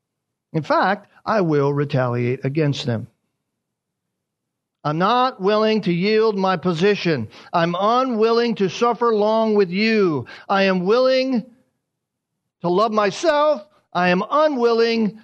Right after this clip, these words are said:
to love you." You see,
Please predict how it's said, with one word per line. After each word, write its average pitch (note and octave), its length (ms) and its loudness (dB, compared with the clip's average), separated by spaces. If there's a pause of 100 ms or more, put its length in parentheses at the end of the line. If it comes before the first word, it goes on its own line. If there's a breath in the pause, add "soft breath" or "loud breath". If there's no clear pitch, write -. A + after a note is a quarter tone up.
(140)
to A#3+ 120 -2
love G3 320 2
you." E3+ 480 0 (3250)
You B2 80 -10
see, E3+ 400 -4